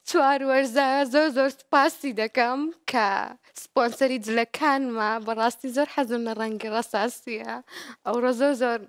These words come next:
ستایلەکەم ڕەسمی بوو. و سەر و پرچ و مکیاج و هەتا تۆنی ڕەنگەکانیش ڕەسمی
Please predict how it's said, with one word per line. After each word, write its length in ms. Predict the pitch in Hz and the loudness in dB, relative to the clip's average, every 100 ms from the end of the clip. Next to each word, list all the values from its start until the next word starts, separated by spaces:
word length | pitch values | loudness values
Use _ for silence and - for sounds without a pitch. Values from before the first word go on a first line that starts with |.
| _ - - | _ -14 -12
ستایلەکەم 720 | - 254 233 220 - 247 233 | 0 2 4 0 -2 -2 0
ڕەسمی 500 | 208 208 - 226 262 | -2 -2 -4 -2 0
بوو. 320 | 202 220 302 - - _ _ 190 | 0 0 -2 -6 -20 _ _ -4
و 300 | 214 214 214 - | -2 -2 -4 -2
سەر 160 | 233 | 0
و 40 | 233 | 0
پرچ 180 | - 240 226 | -4 -6 -8
و 40 | 214 | -8
مکیاج 380 | 208 240 233 - | -2 2 2 0
و 120 | 233 214 | -4 -2
هەتا 200 | 247 226 214 | 0 0 0
تۆنی 300 | 240 233 233 | -2 -2 -2
ڕەنگەکانیش 760 | 208 208 196 - 240 233 240 226 214 | -2 -2 -6 -2 -2 0 -4 -4 -6
ڕەسمی 360 | 202 - 226 | -8 -8 -8